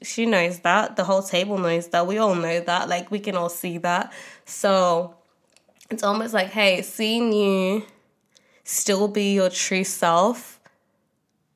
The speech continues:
amongst all of this, it's kinda still inspiring in its own way, you know? If you see it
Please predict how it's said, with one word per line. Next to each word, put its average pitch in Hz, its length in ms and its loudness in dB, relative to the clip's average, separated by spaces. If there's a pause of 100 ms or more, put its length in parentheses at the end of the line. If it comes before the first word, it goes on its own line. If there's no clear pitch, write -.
(420)
amongst 180 360 2
all 180 220 4
of 190 200 -2
this, 196 260 0
it's 208 100 -14
kinda 254 240 2
still 240 160 -4
inspiring 208 500 0
in 180 140 -4
its 180 160 -8
own 185 220 -2
way, 220 320 -2 (100)
you 220 140 2
know? 220 340 4 (300)
If 240 120 -4
you 320 60 -2
see 349 280 -2
it 349 180 0